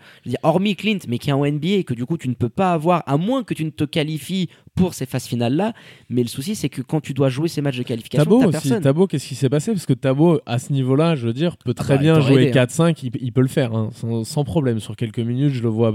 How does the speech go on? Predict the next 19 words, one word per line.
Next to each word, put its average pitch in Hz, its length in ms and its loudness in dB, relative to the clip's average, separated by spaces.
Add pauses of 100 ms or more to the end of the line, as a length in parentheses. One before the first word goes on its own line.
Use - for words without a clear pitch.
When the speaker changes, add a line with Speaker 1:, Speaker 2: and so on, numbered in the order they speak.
Speaker 2:
sans 139 280 -2
souci 147 380 -4
pour 127 180 0
aller 117 80 2
défendre 123 320 -2
sur 110 180 -4
un 110 160 -4
poste 120 320 -6
cinq, 156 280 -2 (380)
avec 120 240 0
moins 151 200 2
de 160 40 -4
soucis 160 400 -2
qu'un 135 160 0
Marco 123 260 0
Mladian, 123 420 0
par 117 160 0
exemple, 135 520 -4
ou 117 160 -2